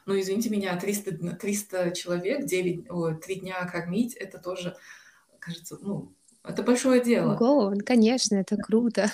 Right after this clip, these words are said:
Speaker 2: <laughs> Потому что никто не знает, а кто же этим занимается, кто же спонсирует, э, кто это при-, м, кто это готовит. А на самом деле это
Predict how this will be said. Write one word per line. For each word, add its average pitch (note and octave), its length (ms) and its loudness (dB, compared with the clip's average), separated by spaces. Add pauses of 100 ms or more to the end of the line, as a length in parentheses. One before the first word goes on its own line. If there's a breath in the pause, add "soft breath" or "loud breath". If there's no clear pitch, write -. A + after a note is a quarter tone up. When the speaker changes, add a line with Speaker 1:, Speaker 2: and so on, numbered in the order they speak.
Speaker 2:
<laughs> B3 320 8 (300 loud breath)
Потому B3 320 4
что B3+ 140 0
никто C4 260 4
не C#4 120 6
знает, A#3 280 4
а F#3+ 60 -2
кто - 160 0
же E4 120 6
этим D4 200 2
занимается, A3+ 600 4
кто - 200 -2
же A#3+ 420 4
спонсирует, G#3+ 800 2
э, F#3+ 240 2 (220 loud breath)
кто - 160 -2
это A3+ 140 2
при-, A3 200 -2
м, G#3+ 280 2
кто A3 180 0
это A3 140 2
готовит. G3+ 640 2
А - 40 -2
на G#3 100 4
самом A#3 220 2
деле A3+ 220 4
это F#3+ 280 2